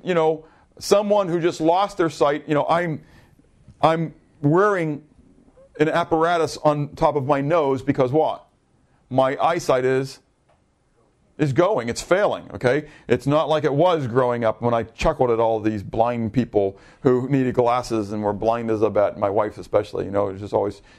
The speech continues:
chuckled, and now God is getting his vengeance on me. And, um, and so, but I recognize this, and I, I take this off, and, you know, I can see you all, but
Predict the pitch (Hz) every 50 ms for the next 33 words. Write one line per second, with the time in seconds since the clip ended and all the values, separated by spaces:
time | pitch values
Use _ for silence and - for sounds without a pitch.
0 | _ _ - - 147 135 - - 101 95 98 98 107 104 107 110 107 101 107 107
1 | 104 104 104 95 92 113 110 107 101 104 98 92 90 104 101 110 101 104 101 -
2 | 95 92 95 98 95 - - 127 113 - - - - - - - - - 131 123
3 | 117 113 107 - _ _ _ _ _ _ _ _ _ _ _ _ _ _ _ -
4 | - 156 139 - 185 180 160 143 131 - - _ _ - 175 180 185 196 202 202
5 | 196 233 269 294 - 359 240 190 156 139 117 110 104 117 160 180 190 - - 170
6 | 196 - 202 220 220 214 202 180 - 196 196 247 262 247 - 147 139 135 127 -
7 | - - - - - - 160 160 160 160 165 165 143 190 233 262 262 170 139 -
8 | - - 160 165 220 226 214 151 127 110 98 90 87 90 - 117 - _ _ _
9 | _ _ _ _ _ - - - 123 151 143 127 131 127 - _